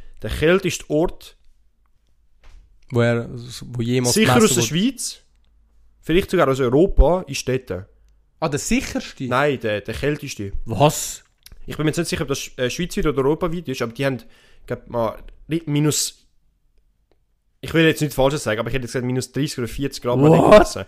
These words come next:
Speaker 2: In
Speaker 1: Weil dort,
Speaker 2: Neuchâtel?
Speaker 1: die haben wirklich einen, einen See, wo mal wirklich komplett eingefroren ist.
Speaker 2: Okay, krass.
Speaker 1: Und das ist wirklich krass. Darum, ich muss dir ehrlich sagen,
Speaker 2: Wo würdest du?
Speaker 1: ich find's schwierig, weil ich würd's persönlich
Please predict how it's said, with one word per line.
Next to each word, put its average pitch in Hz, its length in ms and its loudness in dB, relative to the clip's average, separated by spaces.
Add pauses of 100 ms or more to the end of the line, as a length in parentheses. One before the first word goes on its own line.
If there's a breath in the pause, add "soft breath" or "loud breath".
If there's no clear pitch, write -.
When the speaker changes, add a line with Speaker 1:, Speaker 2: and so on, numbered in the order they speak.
(180 soft breath)
Speaker 2:
In 165 160 4
Speaker 1:
Weil 151 100 8
dort, 392 160 6
Speaker 2:
Neuchâtel? 147 420 4
Speaker 1:
die 147 60 2
haben 165 160 4
wirklich 170 160 2
einen, 131 180 0
einen 127 160 -6
See, 165 300 4
wo 143 80 2
mal 120 220 2
wirklich 135 220 -4
komplett 135 440 -2
eingefroren 143 580 2
ist. - 300 -12
Speaker 2:
Okay, 131 300 -6
krass. - 80 -18
Speaker 1:
Und 131 100 -2
das 165 120 2
ist 135 120 -6
wirklich 151 300 -2
krass. 113 460 -2 (300 soft breath)
Darum, 165 220 2
ich 196 120 2
muss 226 140 2
dir 196 100 4
ehrlich 196 240 2
sagen, 185 440 2 (400)
Speaker 2:
Wo 175 200 6
würdest 180 340 4
du? 120 220 0 (840)
Speaker 1:
ich - 140 -10
find's 180 220 0
schwierig, 123 360 0
weil 131 100 0
ich 175 220 -4
würd's 196 460 -2
persönlich 170 560 0